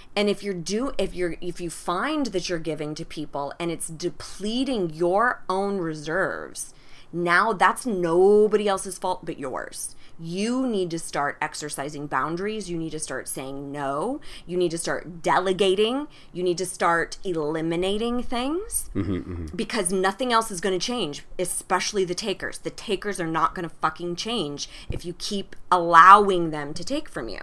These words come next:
Speaker 2: Yeah.
Speaker 1: So this is not about other people changing. This is about you changing what you tolerate. Period.
Speaker 2: Got it. Nice.
Speaker 1: All right. So thank you for that. I appreciate that.
Speaker 2: Mm-hmm.
Speaker 1: Number four, and this actually could be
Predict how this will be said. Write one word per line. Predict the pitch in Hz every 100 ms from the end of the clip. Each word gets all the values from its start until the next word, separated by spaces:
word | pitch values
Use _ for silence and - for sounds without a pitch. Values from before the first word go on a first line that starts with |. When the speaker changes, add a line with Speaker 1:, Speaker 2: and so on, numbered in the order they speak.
| - -
Speaker 2:
Yeah. | 73 67 - - - - - - - - -
Speaker 1:
So | - 180 160 156 - - -
this | 165 156 240 262
is | 294 220
not | 214 254
about | 247 196 190 190
other | 185 190 180
people | - 190 180 170
changing. | - 190 190 147 101
This | 143 180
is | 180 180
about | 170 156
you | 165 160 190 220 247 254 262 262 -
changing | - - 156 139 143 143 143
what | 151 156 160
you | 170
tolerate. | - 170 160 117 69 - - - - - - - - -
Period. | - 208 165 80 62 - - -
Speaker 2:
Got | - 71 69
it. | 60 - - - 139
Nice. | -
Speaker 1:
All | 190
right. | 190 - - - -
So | - 208 170
thank | - 233
you | -
for | 143
that. | 104 -
I | 160
appreciate | - 180 170 -
that. | 165 -
Speaker 2:
Mm-hmm. | - - 185
Speaker 1:
Number | 254 381
four, | 392 - 240 190 135
and | 180 196
this | 302 294
actually | 233 - 185
could | 170 165
be | 165 170